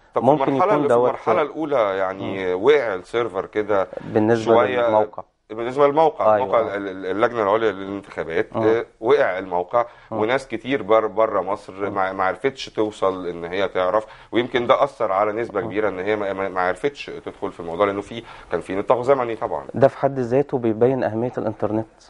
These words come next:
Speaker 2: يعني الموضوع ده في حد ذاته بيبين أهمية الإنترنت.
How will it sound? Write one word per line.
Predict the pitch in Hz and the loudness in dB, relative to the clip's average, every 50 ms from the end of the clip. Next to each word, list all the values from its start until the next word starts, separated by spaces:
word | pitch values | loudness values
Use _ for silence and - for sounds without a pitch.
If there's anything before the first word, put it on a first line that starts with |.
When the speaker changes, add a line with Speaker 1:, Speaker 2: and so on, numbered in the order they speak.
| _ _ _ _ _ _ _ _ _ _ - | _ _ _ _ _ _ _ _ _ _ -2
Speaker 2:
يعني | - 101 104 107 - - | 0 0 2 0 0 -2
الموضوع | 104 104 104 104 104 110 117 120 | -2 0 0 0 2 4 2 4
ده | 110 113 | 2 0
في | - - | -2 -2
حد | 117 113 110 | -4 -4 -2
ذاته | 104 107 110 - - 113 | 0 -2 -2 0 -2 -2
بيبين | 104 101 101 101 107 110 95 | -2 -2 -2 -2 -2 -2 -2
أهمية | 98 107 104 107 107 - | -2 -2 -2 -2 -4 -4
الإنترنت. | - 90 - - 92 92 92 90 | -6 -6 -2 -2 -2 -2 -2 -4